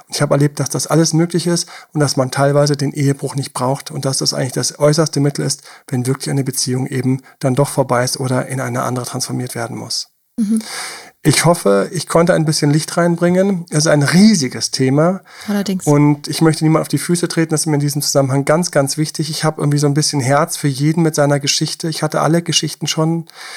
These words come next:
Speaker 1: auf dem Tisch, alle. Und ich habe immer ein sehr großes Herz dafür, weil ganz innen drin sind wir alle Menschen.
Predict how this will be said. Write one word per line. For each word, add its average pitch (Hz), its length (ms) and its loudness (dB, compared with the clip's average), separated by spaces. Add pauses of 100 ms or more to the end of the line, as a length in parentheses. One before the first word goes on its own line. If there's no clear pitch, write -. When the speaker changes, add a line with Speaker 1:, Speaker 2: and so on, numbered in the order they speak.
(240)
Speaker 1:
auf 143 140 -6
dem 139 140 0
Tisch, - 420 0
alle. 160 400 0 (680)
Und 143 380 4
ich - 160 -2
habe 175 140 2
immer 170 140 4
ein 160 80 2
sehr 151 200 2
großes 151 380 0
Herz 147 240 0
dafür, 160 340 0
weil 143 300 2
ganz 170 320 0
innen 170 180 2
drin 151 240 2
sind 147 200 0
wir 151 100 0
alle 151 160 4
Menschen. 156 560 0